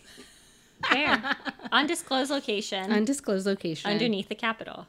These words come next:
Speaker 1: In upstate New York. It's vast. There's a lot of bears up there.
Speaker 2: There is a vast wilderness.
Speaker 1: I'm very nervous about the bear situation. I'm not very nervous about it.
Speaker 2: She's
Speaker 1: I hope
Speaker 2: extremely.
Speaker 1: I see a bear. <laughs> I hope I get to cuddle with the bear at night.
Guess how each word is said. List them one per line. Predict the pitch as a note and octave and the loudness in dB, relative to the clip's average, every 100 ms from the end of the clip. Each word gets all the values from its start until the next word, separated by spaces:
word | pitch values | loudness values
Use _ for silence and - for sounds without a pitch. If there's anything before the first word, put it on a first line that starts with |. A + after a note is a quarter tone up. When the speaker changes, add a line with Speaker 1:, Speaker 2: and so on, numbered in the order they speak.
| _ A#3 | _ -2
Speaker 1:
In | G#3+ | 0
upstate | F3 - F3 E3+ | 0 -2 -2 -2
New | E3+ | -4
York. | - - - _ _ _ | -6 -16 -20 _ _ _
It's | - | -12
vast. | C#3 F#3 F#3 - - - - _ _ _ _ _ | -4 0 0 -2 -12 -16 -20 _ _ _ _ _
There's | - - - - - | -14 -14 -16 -20 -6
a | G3 | 2
lot | G3 G#3 | 6 6
of | F#3+ | 6
bears | G3 F#3 F#3 | 6 6 4
up | F3+ D3+ | 0 -2
there. | C#3 F2+ D#3+ E4 C#4+ | -6 -6 -8 -10 -2
Speaker 2:
There | C4+ G4 | 2 4
is | G#4+ | 4
a | F#4+ | 6
vast | A#3 G#3+ - | 8 6 4
wilderness. | G#3 G3 F3+ D#3 G3+ - - | -2 -2 -4 -6 -10 -10 -6
Speaker 1:
I'm | G3 F#3 | -2 -2
very | E3+ F3 E3+ E3+ F#3 - _ _ | 0 0 0 -2 -6 -10 _ _
nervous | G#3 G3 F#3 E3+ - | 0 2 2 0 -4
about | E3 D#3+ | -6 -8
the | |
bear | D#3+ D#3+ D3+ | -6 -6 -6
situation. | D#3+ - E3 D#3 D3 - | -10 -12 -10 -10 -10 -4
I'm | A3 | 0
not | E3+ - | 0 -2
very | C#3+ C#3 | -6 -8
nervous | B2+ C#3+ C#3 | -10 -12 -12
about | D#3 D3+ C3+ | -10 -10 -10
it. | C3+ - - | -12 -18 -4
Speaker 2:
She's | G3 G#3+ | 2 6
Speaker 1:
I | |
hope | A3 D#4 | 6 6
Speaker 2:
extremely. | B3 G3 E3+ | 6 6 4
Speaker 1:
I | A3 | 6
see | F#3 | 6
a | |
bear. | F#3+ - | 4 0
<laughs> | - - - - - - - - - - - | -8 -20 -18 -16 -16 -20 -20 -18 -16 -16 -2
I | A3 | 4
hope | A3 | 6
I | |
get | A#3+ A#3 | 6 4
to | |
cuddle | - F3+ F3+ | 0 0 0
with | F3 | 0
the | D#3+ | -2
bear | D3 D3+ | -2 -2
at | D#3+ | -2
night. | D#3 E3 - | -4 -6 -8